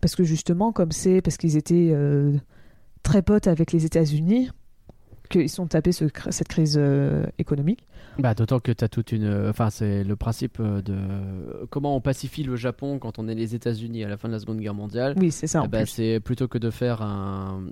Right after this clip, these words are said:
Speaker 2: euh, une grosse occupation militaire, ce qu'ils vont faire pendant un temps, mais pas de manière trop, trop hardcore. Ils vont surtout l'occuper le pays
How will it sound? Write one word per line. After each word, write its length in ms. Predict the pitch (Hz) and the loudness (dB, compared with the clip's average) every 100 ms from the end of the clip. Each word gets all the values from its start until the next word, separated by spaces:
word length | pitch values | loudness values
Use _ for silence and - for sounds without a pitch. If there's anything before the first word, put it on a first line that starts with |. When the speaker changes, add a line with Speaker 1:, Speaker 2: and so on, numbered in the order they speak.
| 50 | -12
Speaker 2:
euh, 460 | 62 71 - 65 67 | -12 -12 -12 -12 -10
une 140 | 107 | -10
grosse 260 | 107 123 - | -6 -6 -6
occupation 460 | 117 113 110 - | -8 -8 -8 -6
militaire, 480 | 104 98 101 - 143 | -6 -4 -6 -4 -6
ce 60 | - | -6
qu'ils 100 | 95 | -10
vont 80 | 98 | -8
faire 160 | 110 | -8
pendant 260 | - 98 98 | -6 -6 -6
un 60 | 98 | -6
temps, 200 | 117 104 | -6 -6
mais 100 | 95 | -6
pas 160 | 113 | -6
de 40 | 110 | -6
manière 280 | 104 104 | -6 -8
trop, 340 | - - - 110 - | -10 -14 -10 -12 -12
trop 220 | - - | -14 -12
hardcore. 480 | - - - 123 - - - - | -14 -14 -6 -6 -6 -14 -20 -20
Ils 60 | - | -16
vont 60 | |
surtout 340 | 98 101 - 123 | -12 -12 -6 -4
l'occuper 460 | 113 104 104 123 | -2 -4 -6 -4
le 40 | 113 | -4
pays 460 | - 107 123 131 | -4 -2 -2 -4